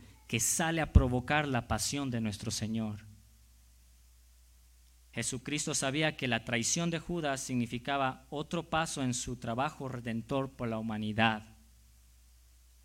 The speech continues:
Y por eso es glorificado en ese momento con lo que hace Judas, porque inicia el momento de la pasión, de su pasión.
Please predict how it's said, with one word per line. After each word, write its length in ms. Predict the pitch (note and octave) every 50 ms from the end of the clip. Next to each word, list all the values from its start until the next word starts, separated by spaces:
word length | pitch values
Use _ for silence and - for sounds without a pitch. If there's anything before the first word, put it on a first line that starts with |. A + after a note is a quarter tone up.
| - - - - - - - - - - - -
Y 80 | B2+
por 180 | A#2+ - B2 B2+
eso 160 | D3 C#3+ -
es 140 | D3+ C3 C3
glorificado 580 | B2+ B2 A#2+ A2+ G#2+ B2+ A#2 - C#3 C3+ C3 B2
en 160 | A#2 A#2+ B2+
ese 220 | C3 A#2+ - C3
momento 420 | B2 A#2+ A#2+ B2+ B2+ B2+ C3 B2 -
con 120 | B2 A2+
lo 120 | A2+ G#2+
que 100 | - -
hace 200 | A#2+ A2+ - -
Judas, 400 | G#2+ - C3 B2 A2+ G#2+ G#2 -
porque 260 | - - A#2 - - A2+
inicia 500 | A2 A2+ A2+ B2+ D3 D#3+ - - - A#2+
el 60 | A#2
momento 460 | A#2 A2+ A#2 A#2 A#2+ A#2+ A#2+ A#2+ A2+
de 80 | A2 G#2+
la 120 | G#2+ G2+
pasión, 440 | - G#2+ G#2 - - A2+ G#2+ G#2+ G#2+
de 80 | G#2+
su 160 | G2+ - G#2 G#2
pasión. 400 | A2 G#2 - - A2 A2 A2+